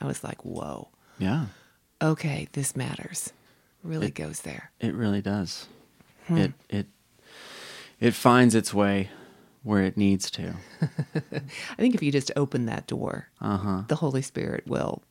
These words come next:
Speaker 1: come and find the way.
Speaker 2: Absolutely.
Speaker 1: So you said, when I said, "Best place to pray," you brought up Sharon Springs.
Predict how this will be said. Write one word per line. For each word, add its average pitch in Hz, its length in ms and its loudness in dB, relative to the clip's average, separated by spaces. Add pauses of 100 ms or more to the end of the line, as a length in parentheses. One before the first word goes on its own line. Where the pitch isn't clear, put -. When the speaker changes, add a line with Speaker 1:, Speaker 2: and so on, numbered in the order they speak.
(180)
Speaker 1:
come 135 280 -4
and 120 140 -8
find - 300 -4
the - 80 -4
way. - 320 -8 (180)
Speaker 2:
Absolutely. 90 800 -6 (300)
Speaker 1:
So - 180 2
you 196 340 4
said, 156 760 0 (340)
when 165 160 2
I 160 100 2
said, 156 360 0 (180)
"Best 165 300 0
place 143 280 -4
to 147 80 -4
pray," 147 520 -6 (800)
you 165 140 -6
brought 165 320 0
up 160 200 -2
Sharon 147 520 -4
Springs. 131 720 -8